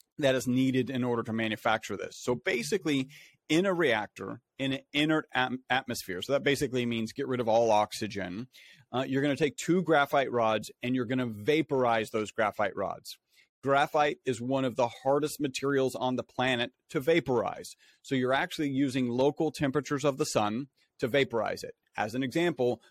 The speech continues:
we have to wear welding goggles to watch this reaction occur.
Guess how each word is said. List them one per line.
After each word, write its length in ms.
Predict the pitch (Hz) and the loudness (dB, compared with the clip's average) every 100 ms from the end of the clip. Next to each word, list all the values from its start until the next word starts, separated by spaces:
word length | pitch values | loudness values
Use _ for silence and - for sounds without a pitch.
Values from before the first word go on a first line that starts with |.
| - | -6
we 140 | 135 | 0
have 160 | 143 139 | 2 0
to 80 | 131 | 0
wear 220 | 123 120 | 2 4
welding 500 | 117 135 151 156 131 | 4 4 4 2 0
goggles 580 | 120 113 113 107 104 - | 2 2 0 -6 -8 -8
to 260 | 135 113 117 - | -4 -2 -4 2
watch 220 | 123 127 | 2 2
this 240 | 131 127 - | -4 -4 0
reaction 480 | 123 110 117 - 135 | 2 2 2 -2 -6
occur. 480 | - 120 104 104 | -4 0 2 0